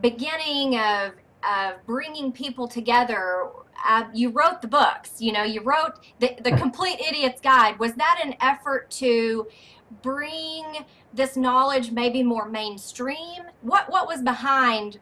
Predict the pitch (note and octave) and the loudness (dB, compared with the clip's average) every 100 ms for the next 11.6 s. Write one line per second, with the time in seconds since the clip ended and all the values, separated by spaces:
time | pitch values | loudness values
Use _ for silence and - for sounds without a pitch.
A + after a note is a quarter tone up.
0 | _ A3 A#3 A#3 A3 G#3 - A3+ G#3+ A#3 | _ 0 2 2 -4 -8 -8 -8 -6 -2
1 | G#3 - - F#3 E3+ - - - _ _ | -2 -2 -12 -6 -6 -8 -20 -20 _ _
2 | _ _ - A#2+ A2 - - D3 D#3 D3 | _ _ -2 4 4 4 2 2 4 2
3 | C3+ B2 A#2 A#2 A2+ A#2 A2 - A2 G#2 | 2 2 4 4 4 0 -2 2 2 2
4 | G#2 - - - D5 C#5+ - B4 G#4+ B4 | -4 0 2 2 0 -6 2 4 6 4
5 | - F4 - D3 E3 D#3+ - E3+ F#3+ E3+ | 4 4 4 2 4 2 2 2 4 6
6 | C#3+ C#3 - F3+ F3 E3 - D3+ D3+ D3 | 8 6 4 4 4 2 2 2 2 0
7 | C3 A#2 - A#2 - E5+ A#2 A2+ A2+ - | -2 -4 -4 0 2 4 4 4 0 -8
8 | _ C3 C3 B2+ B2+ D#3+ D#3 D#3 D3 C#3+ | _ 2 4 4 4 4 6 8 6 4
9 | B2 A#2+ D3+ B2 B2+ C3 C3+ B2+ B2 A#2+ | 0 -6 -6 2 4 4 2 -2 0 2
10 | A#2 A#2+ A#2 - A2+ G#2+ A2+ - A2+ - | 4 4 2 0 -2 -2 -10 -4 -2 -2
11 | - _ _ - B2 - | -8 _ _ -10 -10 -10